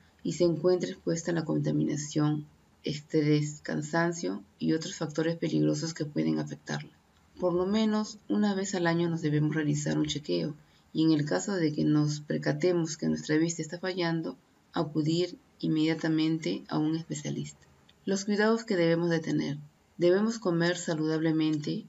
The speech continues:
ingiriendo frutas y verduras que contengan vitaminas A y C y alimentos que contengan omega tres, de las cuales una buena alternativa son las zanahorias, que están cargadas con betacaroteno,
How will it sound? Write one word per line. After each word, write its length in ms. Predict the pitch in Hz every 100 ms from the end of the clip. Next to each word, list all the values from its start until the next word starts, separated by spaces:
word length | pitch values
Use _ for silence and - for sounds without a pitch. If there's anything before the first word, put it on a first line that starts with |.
| _
ingiriendo 560 | - 160 165 160 170 175
frutas 400 | 175 170 175 170
y 80 | 160
verduras 640 | 156 147 170 151 151 - -
que 120 | -
contengan 500 | 147 151 151 160 170
vitaminas 580 | 156 147 151 156 160 160 -
A 340 | 160 160 208 - -
y 120 | 156
C 340 | - 147 147 - _ - - _ -
y 140 | 170
alimentos 680 | 170 170 165 165 170 185 -
que 240 | - 156
contengan 480 | 147 147 151 160 165
omega 380 | 151 151 151 156
tres, 340 | - 175 160 - _ _ -
de 160 | 165 165
las 200 | 180 180
cuales 640 | - 185 170 170 170 - _ -
una 220 | 185 180
buena 420 | 175 175 175 - - _
alternativa 880 | 180 165 180 180 185 185 170 160 165 - -
son 240 | - 175
las 140 | 175
zanahorias, 680 | 156 147 151 156 151 151 - _ _
que 80 | -
están 240 | 170 202 202
cargadas 680 | 196 170 165 165 170 - - _ _
con 400 | 165 156 151 151 - _ -
betacaroteno, 1040 | 151 156 151 156 156 151 185 156 147 147